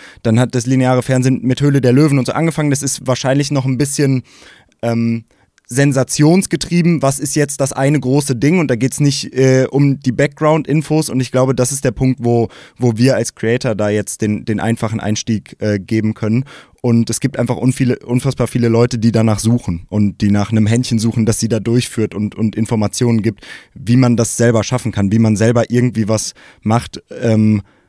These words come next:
ohne dabei auf einen Arbeitgeber angewiesen zu sein, um's jetzt ganz hart zu sagen, ne? Das heißt nicht, dass, dass jetzt jeder selbstständig sein will, aber ich glaube, es gibt schon deutlich mehr Leute, die selbstständig sein wollen, als noch vor ein paar Jahren.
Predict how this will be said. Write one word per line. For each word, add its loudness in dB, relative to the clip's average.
ohne 4
dabei 0
auf -4
einen -4
Arbeitgeber -2
angewiesen -4
zu -8
sein, -6
um's 0
jetzt 0
ganz 0
hart -2
zu -8
sagen, -4
ne? -2
Das -6
heißt -4
nicht, -4
dass, -6
dass -4
jetzt -4
jeder 2
selbstständig 0
sein 2
will, 2
aber -2
ich -2
glaube, 2
es -2
gibt -4
schon 2
deutlich 0
mehr 2
Leute, 0
die -2
selbstständig -2
sein -2
wollen, -2
als -8
noch -6
vor -8
ein -10
paar -8
Jahren. -8